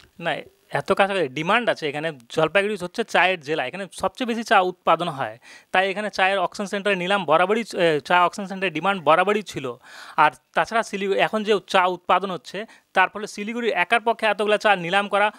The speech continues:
সম্ভব নয়, কারণ শিলিগুড়িতে এত বেশি চা নিলাম হচ্ছে,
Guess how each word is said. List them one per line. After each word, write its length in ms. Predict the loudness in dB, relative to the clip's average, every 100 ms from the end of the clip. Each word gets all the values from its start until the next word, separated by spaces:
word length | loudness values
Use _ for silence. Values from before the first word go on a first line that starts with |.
| _
সম্ভব 440 | 2 2 4 0 0
নয়, 200 | -10 -14 _ _ _
কারণ 200 | -2 0 -2 -12 -18
শিলিগুড়িতে 440 | -10 -6 -4 -2 2
এত 280 | 0 0
বেশি 280 | -4 -2 -6
চা 180 | 2 2
নিলাম 280 | 2 -2 -4
হচ্ছে, 340 | -8 -6 -8